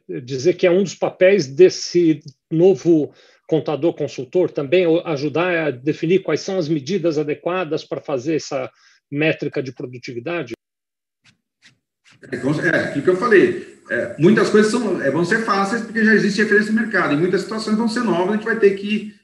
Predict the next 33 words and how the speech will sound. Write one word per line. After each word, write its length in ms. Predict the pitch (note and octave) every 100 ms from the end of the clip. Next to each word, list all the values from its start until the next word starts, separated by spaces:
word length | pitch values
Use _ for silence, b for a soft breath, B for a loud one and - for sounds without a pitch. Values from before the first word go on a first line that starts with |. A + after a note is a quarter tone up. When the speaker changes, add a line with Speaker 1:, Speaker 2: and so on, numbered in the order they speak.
| _ _ _
Speaker 2:
é, 240 | B2+ B2
junto 320 | A2 E3 A3 -
com 80 |
o 80 | F3
cliente, 720 | E3+ D#3 D#3+ G#3+ A#3 A3+ A3+ -
pensar 320 | G#3 G3 G3+
num 140 | A3
jeito, 320 | E3 F4+ F4
criar 240 | A#3+ G#3+ G3
um 100 | G#3+
jeito, 540 | C3+ F3 - G#3+ - B _ -
é, 340 | C#3+ D3 D#3
é, 80 | D3
viável, 600 | G3 G3+ F3+ C3+ A#2 A2+
né? 120 | C3
O 160 | D#3+ D#3+
mais 260 | G3 C#4+ C4+
importante 480 | G#3+ F#3 E3+ E3
aqui 560 | D3 - A3 G3+ - - _
não 260 | F#3 A3+ G3
é 380 | G#3 A3 - -
a 100 | D4
medição 600 | E3 - - G3+ G3+ F#3+ D#3
mais 300 | F#3 A3 -
precisa, 840 | F#3 - - G#3 F3 B2+ A2+ - - _ _ _ -
é, 160 | B2
e 100 | B2+
exata 580 | D#3 A#2+ D3 F#3+ F#3+ E3
e, 340 | C#3+ C#3 A#2 C3
e 100 | C3
tecnológica 520 | D3+ D3+ D#3 E3 E3+
do 140 | D3+
mundo, 500 | C#3 D3+ B2 G#2 -